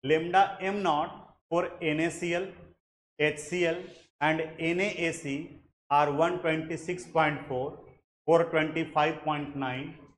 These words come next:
and ninety one point zero Siemens centimeter square mole inverse respectively। Calculate lambda naught for एच ए सी। अब दिमाग में यहाँ पर आ रहा होगा बात कि सर एन ए सी एल समझ में आ रहा है।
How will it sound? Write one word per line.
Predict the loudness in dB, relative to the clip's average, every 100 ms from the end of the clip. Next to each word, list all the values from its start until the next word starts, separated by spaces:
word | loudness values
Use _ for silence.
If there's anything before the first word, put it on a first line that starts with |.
| _ _
and | 0 0
ninety | 0 -2 -2 -2
one | -2 -2
point | 0 0 0 -4
zero | -2 -2
Siemens | -4 -4 -4 -4 -2
centimeter | -4 -2 -6 -4 -2 -2
square | 0 0 0 -4 -16 -6
mole | 0 2
inverse | 0 -2 -4 -4 -12 0
respectively। | 2 2 -2 -4 -6 -10 -12 -18 _ _ _ _ _ 4
Calculate | 4 4 0 2 0 0
lambda | 0 4 4 4
naught | 4 0 -2 -8 -18 _ 0
for | 0 0 0
एच | 0 -2 0
ए | 2
सी। | 0 -8 -12 -20 _ _ _ _ _ _ _ _ _ _ _ 4
अब | 4 4
दिमाग | 2 4 4 2
में | -2
यहाँ | 0 2 4
पर | 6
आ | 6
रहा | 6
होगा | 4 2
बात | 2 2 0 -10 -20 _ -8
कि | -2
सर | 0 0 0
एन | 2 4
ए | 2
सी | 0 0
एल | 2
समझ | 0 0 0
में | 0
आ | 0
रहा | 0
है। | -4